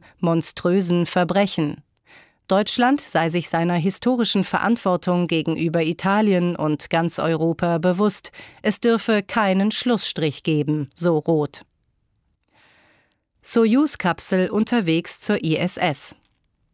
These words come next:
Auf der internationalen Raumstation I S S wird an diesem Montag eine neue Crew erwartet. Auf dem Weg sind ein Kosmonaut aus Russland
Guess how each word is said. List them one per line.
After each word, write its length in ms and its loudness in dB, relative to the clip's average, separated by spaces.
Auf 220 2
der 260 2
internationalen 880 2
Raumstation 1000 2
I 160 0
S 220 -4
S 280 0
wird 260 2
an 220 2
diesem 280 4
Montag 640 2
eine 280 0
neue 340 2
Crew 300 2
erwartet. 800 -2
Auf 220 -2
dem 240 0
Weg 260 2
sind 420 -2
ein 200 0
Kosmonaut 680 0
aus 220 0
Russland 480 2